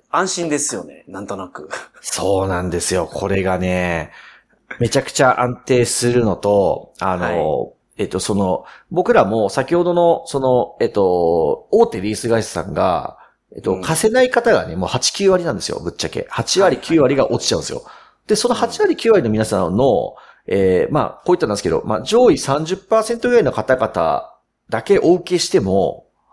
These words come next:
Speaker 1: はい。
Speaker 2: あの、もう受けきれないぐらいなんですよ。
Speaker 1: うーん、
Speaker 2: もう、
Speaker 1: なるほど、
Speaker 2: 数値的に。
Speaker 1: なるほど。
Speaker 2: はい。
Speaker 1: はい、
Speaker 2: なので、
Speaker 1: はい、はい。
Speaker 2: あの、ク-、クレジットカード決済とか、まあ、法人だったら請求書ベースですけど、
Speaker 1: うん。
Speaker 2: あの、まあ、こういったんですけど、その取りパグれるリスクの低い、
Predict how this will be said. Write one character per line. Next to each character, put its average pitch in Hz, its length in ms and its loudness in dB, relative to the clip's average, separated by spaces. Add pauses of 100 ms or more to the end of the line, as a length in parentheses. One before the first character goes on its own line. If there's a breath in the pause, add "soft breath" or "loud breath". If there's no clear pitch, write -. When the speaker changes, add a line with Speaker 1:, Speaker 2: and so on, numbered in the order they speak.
(180)
Speaker 1:
は 117 200 -6
い。 78 220 -14
Speaker 2:
あ 92 160 -2
の、 95 100 -2
も 131 100 2
う 123 40 4
受 139 140 0
け - 60 -10
き 185 100 2
れ 165 80 2
な 165 80 6
い 156 60 4
ぐ 143 60 0
ら 120 60 4
い - 20 -4
な - 80 -8
ん - 20 -14
で - 40 -14
す - 40 -14
よ。 - 140 -20 (220)
Speaker 1:
う 233 40 -12
ー - 40 -6
ん、 131 120 -2
Speaker 2:
も 277 60 0 (520)
う、 - 20 -8
Speaker 1:
な 240 180 -2
る 143 60 6
ほ - 20 4
ど、 - 0 -
Speaker 2:
数 135 40 4
値 - 100 -4
的 101 140 -2
に。 110 60 0
Speaker 1:
な 104 80 0
る - 20 -4
ほ - 80 -12
ど。 - 60 -14
Speaker 2:
は 98 380 -4
い。 - 40 -2
Speaker 1:
は - 120 -16
い、 - 40 0
Speaker 2:
な 214 60 4
の 196 100 2
で、 113 80 2
Speaker 1:
は 90 60 2
い、 76 40 0
は - 60 -8
い。 - 120 -20
Speaker 2:
あ 98 100 -2
の、 101 100 -4
ク-、 - 380 -6
ク - 100 -2
レ 175 80 4
ジ 165 80 -4
ッ - 20 0
ト 185 80 0
カ 180 180 4
ー - 20 4
ド 165 80 -2
決 160 220 -4
済 85 160 -2
と - 120 -14
か、 82 380 0
ま 175 80 0
あ、 - 20 2
法 233 200 4
人 269 160 -2
だ 285 100 4
っ 285 40 -10
た 196 80 2
ら 127 60 4
請 113 220 -2
求 127 120 -2
書 123 120 0
ベ 117 100 4
ー - 20 -2
ス - 80 -4
で - 60 -8
す - 80 -8
け 80 100 -6
ど、 110 340 2 (420 loud breath)
Speaker 1:
う 107 60 -12
ん。 101 60 -6
Speaker 2:
あ 101 80 -2
の、 98 140 0
ま 151 100 0
あ、 - 20 0
こ - 80 -8
う 180 40 6
い - 20 6
っ - 20 -4
た 165 60 2
ん - 40 4
で - 20 -2
す - 60 -8
け 104 60 -4
ど、 85 80 -4
そ 92 100 -8
の 92 80 -4
取 180 240 0
り 185 60 -12
パ 196 140 0
グ 185 100 2
れ 196 100 6
る 110 100 -4
リ 110 100 -4
ス - 80 -8
ク 98 140 -8
の 85 100 -2
低 - 320 -2
い、 - 280 -4